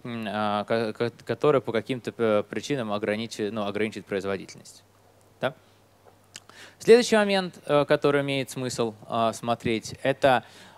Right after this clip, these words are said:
а, с точки зрения процессов, как я уже говорил, имеет смысл посмотреть, сколько из них runnable, с-,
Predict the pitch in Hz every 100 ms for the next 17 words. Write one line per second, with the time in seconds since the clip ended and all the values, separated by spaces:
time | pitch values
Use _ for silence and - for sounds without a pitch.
0 | - 127 120 117 113 110 110 - 143 139
1 | 123 131 123 - 127 - 220 - - -
2 | 117 123 117 113 110 113 110 123 117 113
3 | 120 - 123 113 113 123 117 110 113 123
4 | 113 117 196 226 214 175 165 - - -
5 | - - - - 127